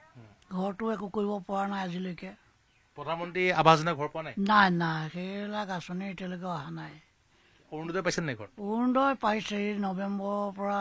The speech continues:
Speaker 2: এওঁ পাইছে।
Speaker 1: হয়।
Speaker 2: বাৰশ পঞ্চাছ টকাকে।
Speaker 1: হয়।
Speaker 2: তেওঁ সেইটোৱে মানে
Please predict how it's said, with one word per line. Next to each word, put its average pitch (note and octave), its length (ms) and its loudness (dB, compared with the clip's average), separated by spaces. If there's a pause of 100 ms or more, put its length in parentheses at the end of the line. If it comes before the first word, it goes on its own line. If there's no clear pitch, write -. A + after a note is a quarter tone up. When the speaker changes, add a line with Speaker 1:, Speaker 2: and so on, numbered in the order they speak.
(140)
Speaker 2:
এওঁ F#3 240 -6
পাইছে। F3+ 380 -8
Speaker 1:
হয়। - 480 -18 (340)
Speaker 2:
বাৰশ F3 360 -4 (220)
পঞ্চাছ F3+ 420 -6
টকাকে। E3 400 -6 (240)
Speaker 1:
হয়। A2 200 -16 (420)
Speaker 2:
তেওঁ F3+ 240 -10 (120)
সেইটোৱে G#3 460 -6
মানে A3 260 -6